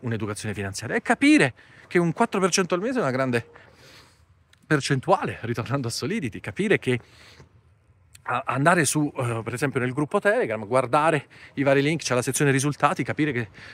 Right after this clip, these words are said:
Luigi Mattei, che ha creato questi bot, è,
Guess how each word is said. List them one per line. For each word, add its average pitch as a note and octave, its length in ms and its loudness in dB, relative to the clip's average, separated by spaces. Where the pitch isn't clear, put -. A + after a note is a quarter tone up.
Luigi D3+ 320 2
Mattei, C#3+ 340 2
che B2+ 100 -2
ha A2+ 40 0
creato C#3+ 240 2
questi A#2+ 240 -4
bot, C#3 340 -2
è, - 140 0